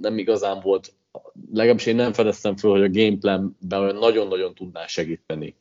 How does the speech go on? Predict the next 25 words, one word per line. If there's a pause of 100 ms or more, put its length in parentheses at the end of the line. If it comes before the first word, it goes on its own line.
őt, (520)
mármint,
hogy
Lavot,
és,
ö,
a
futójáték
sem (800)
különösebben
volt
kihasználva,
pedig
azért
Jones
és
Dillon (540)
nem
egy,
nem
egy
rossz (160)
páros
lenne
alapvetően.